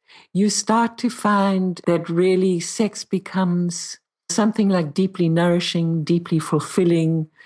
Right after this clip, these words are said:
It creates a lot of harmony in the relationship.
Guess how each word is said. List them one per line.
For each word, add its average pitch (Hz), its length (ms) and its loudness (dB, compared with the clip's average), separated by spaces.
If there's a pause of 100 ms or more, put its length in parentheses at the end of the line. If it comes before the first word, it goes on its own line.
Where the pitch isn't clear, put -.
(140)
It - 180 -2
creates 180 420 2
a 185 60 2
lot 160 180 2
of 143 80 -2
harmony 160 640 0 (500)
in 208 160 4
the 185 140 2
relationship. 127 760 -4